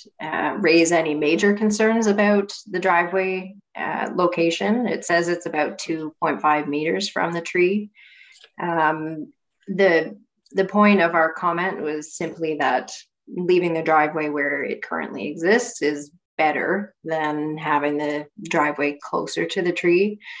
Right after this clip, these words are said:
There, but with the plans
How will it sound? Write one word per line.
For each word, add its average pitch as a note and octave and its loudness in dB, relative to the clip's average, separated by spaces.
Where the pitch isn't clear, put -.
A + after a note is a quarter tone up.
There, F#3 0
but F3+ 2
with F3+ 4
the F3 -4
plans D#3 -4